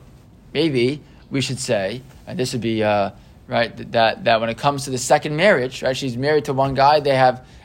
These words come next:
and they, uh, and, and she has a child with him, so there's no yibum there, right? And now she marries a second guy, and when she marries a second guy, he dies with, without him ever having children, right?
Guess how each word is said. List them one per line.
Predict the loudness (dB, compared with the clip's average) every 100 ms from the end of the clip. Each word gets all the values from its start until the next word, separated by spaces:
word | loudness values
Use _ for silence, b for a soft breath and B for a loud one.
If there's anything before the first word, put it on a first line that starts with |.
| -6
and | -2
they, | 0 4
uh, | 4 4 0 -6 b b b
and, | -8 -6 -6
and | -6 -6
she | 2
has | 4 4
a | 2
child | 0 2 0
with | 0
him, | 2 2 -2 B B
so | -10
there's | -4
no | -2
yibum | 0 -2 -4 -2
there, | 0 0 -4 b b
right? | -2
And | 0
now | 0
she | 0
marries | -2 0
a |
second | 2 2 0
guy, | -8 -8 -14 b b
and | -6 -6
when | -6
she | -4
marries | -6 2
a |
second | 2 4
guy, | 4 4
he | 2
dies | 4 4 4 0
with, | -10 -6
without | 0 0 0
him | -6 -6 -4
ever | -4
having | -2 -4 -6
children, | -10 -10 -10 -12 -16 b b b b -2
right? | -2 -2